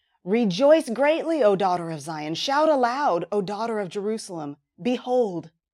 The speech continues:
your king is coming to you. Righteous and having salvation is he, humble and mounted on a donkey, on a colt, the foal of a donkey."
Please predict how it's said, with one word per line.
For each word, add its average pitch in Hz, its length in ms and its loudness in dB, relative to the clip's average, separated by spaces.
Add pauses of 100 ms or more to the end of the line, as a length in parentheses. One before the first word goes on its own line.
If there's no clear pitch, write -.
(260)
your 240 300 -2
king 320 280 -4
is 220 140 -4
coming 233 400 -6
to 302 100 -10
you. 311 340 -8 (500)
Righteous 240 880 -4 (280)
and 202 120 -6
having 214 280 -6
salvation 208 880 -6
is 277 200 -10
he, 277 260 -8 (160)
humble 196 680 -2 (800)
and 247 180 -4
mounted 226 320 -6
on 214 140 -8
a 220 60 -10
donkey, 220 680 -8 (580)
on 202 140 -14
a 190 60 -12
colt, - 640 -16 (920)
the 180 140 -8
foal 175 560 -4 (180)
of 147 120 -12
a 151 80 -10
donkey." - 500 -18